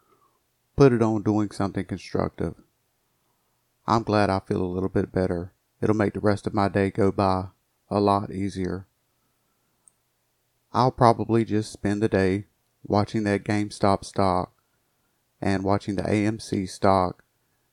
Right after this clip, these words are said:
and just seeing how those prices go, seeing how that short squeeze works itself out.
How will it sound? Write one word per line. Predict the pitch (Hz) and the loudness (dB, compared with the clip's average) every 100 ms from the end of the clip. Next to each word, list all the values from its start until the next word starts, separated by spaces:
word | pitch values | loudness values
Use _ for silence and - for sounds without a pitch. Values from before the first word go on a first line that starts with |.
| _ _ _ | _ _ _
and | 101 101 | -6 -2
just | 107 - | -4 -2
seeing | 104 104 | -4 -2
how | 110 101 | 0 2
those | 101 107 | 2 0
prices | - 110 101 104 - | 0 0 0 -4 -2
go, | 107 95 95 101 - _ _ _ _ - | 0 2 0 -4 -12 _ _ _ _ -18
seeing | - 110 107 | -4 -4 -2
how | 110 101 | 0 2
that | 107 101 _ _ _ _ _ _ - | 2 0 _ _ _ _ _ _ -6
short | - 113 110 | 4 6 6
squeeze | - - 110 107 104 - | 0 0 2 2 0 -2
works | - 110 - 107 | 2 2 2 -4
itself | - - 104 - | -4 0 0 2
out. | 101 98 101 | 2 2 0